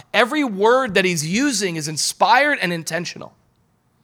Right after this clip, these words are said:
And, and what's really interesting is the three specific words he uses to describe the gospel of Jesus. He talks about the beginning of the gospel, of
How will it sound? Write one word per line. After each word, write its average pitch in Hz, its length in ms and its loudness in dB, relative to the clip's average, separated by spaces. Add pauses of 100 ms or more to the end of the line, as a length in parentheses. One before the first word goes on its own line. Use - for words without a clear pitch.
(1080)
And, 170 140 -4
and 190 100 0
what's 196 160 -2
really 277 240 0
interesting 190 460 -2
is 151 100 -6
the 147 100 -6
three 240 440 -8
specific 180 640 -8
words 156 300 0
he 160 60 -10
uses 147 360 -6
to 139 80 -12
describe 139 360 -4
the 135 60 -10
gospel 131 360 -4
of 120 60 -12
Jesus. 120 300 -14
He - 80 -14
talks 170 260 -4
about 147 220 -4
the 143 80 -4
beginning 156 560 -2 (720)
of 143 120 -8
the 135 80 -8
gospel, 120 460 -8 (800)
of 160 380 4